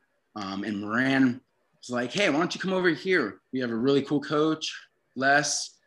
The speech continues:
Um, you would love it. You know, your parents can watch you swim." And I'm from Yorba Linda, which is, like, Anaheim area.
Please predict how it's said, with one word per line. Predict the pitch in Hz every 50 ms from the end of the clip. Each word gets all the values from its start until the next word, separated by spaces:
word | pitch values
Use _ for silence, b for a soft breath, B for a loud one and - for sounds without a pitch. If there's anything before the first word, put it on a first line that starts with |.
| _ _ -
Um, | 117 113 110 107 101 98 98 104 98 71
you | 71 - 120 123
would | 117 107
love | 113 123 127 127 127
it. | 135 131 131 - - _
You | - 117 113
know, | 110 104
your | 95 -
parents | - 135 131 131 123 -
can | - 135
watch | 127 123 120 - -
you | 135
swim." | 120 - - - 135 123 120 120 120 117 120 120 117 - _ _ _ _ _ _ _ _ -
And | 113 110 107 104 101 101 -
I'm | 107 131 131
from | 123 - 120 107 104 101 101 92 101
Yorba | 104 113 104 95 107
Linda, | 101 101 104 104 104 101 98 101
which | 104 - -
is, | 95 95
like, | 92 - -
Anaheim | 98 101 101 95 98 107 104 104
area. | 107 110 110 110 120 123 131 139